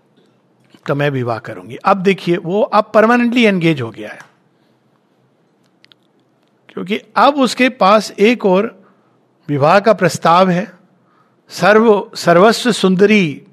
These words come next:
अगर देखा जाए, माँ दुर्गा को कहा जाता है beauty इनकार्नेट। At the same time अब उसकी prestige भी है, हारेगा या जीतेगा, ये एक inner story है। और वो अब उसके पास अंत तक कोई चारा नहीं है,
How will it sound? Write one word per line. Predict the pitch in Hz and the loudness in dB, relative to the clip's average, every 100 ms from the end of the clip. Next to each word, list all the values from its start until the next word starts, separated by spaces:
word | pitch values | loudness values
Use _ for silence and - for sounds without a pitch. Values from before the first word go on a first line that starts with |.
| _ _ _ | _ _ _
अगर | 151 160 | -2 -2
देखा | 143 143 151 | 0 -2 -2
जाए, | 135 127 | -2 -4
माँ | 123 143 139 | -4 -4 -2
दुर्गा | 139 139 156 | -4 -4 -4
को | 151 | -4
कहा | 135 | -6
जाता | 143 131 139 | -4 -6 -8
है | 113 | -8
beauty | 131 135 151 | -10 -10 -12
इनकार्नेट। | 131 139 - 143 143 _ _ _ - - _ _ | -12 -16 -16 -16 -18 _ _ _ -20 -20 _ _
At | 170 240 | 0 0
the | 285 269 | 2 0
same | 220 240 247 | 2 0 2
time | 226 233 | 2 2
अब | 202 | 0
उसकी | 196 - | -2 -4
prestige | 202 170 151 - 208 | -2 -2 -2 -4 -6
भी | 170 | -2
है, | 175 | -2
हारेगा | 139 123 156 175 170 | -2 0 2 2 2
या | 170 151 | 0 -2
जीतेगा, | 143 135 156 139 - | -4 -6 -6 -8 -12
ये | 170 190 233 | -6 -2 -4
एक | 233 | -4
inner | 175 240 | -4 -4
story | 247 - 247 226 | -4 -4 -4 -2
है। | 147 - - _ _ _ _ _ - | -6 -8 -16 _ _ _ _ _ -4
और | 180 | -2
वो | 240 285 - | 0 -4 -4
अब | 202 277 302 - _ | 0 0 0 -14 _
उसके | 226 - 277 | -6 -2 -2
पास | 285 196 214 226 | 0 2 2 0
अंत | - - 262 330 330 | -4 0 0 0 -2
तक | - 262 254 - | 0 0 0 0
कोई | 233 262 | 0 0
चारा | 233 180 208 262 | 2 2 4 2
नहीं | 254 233 | 2 2
है, | 160 104 - | 0 -2 -14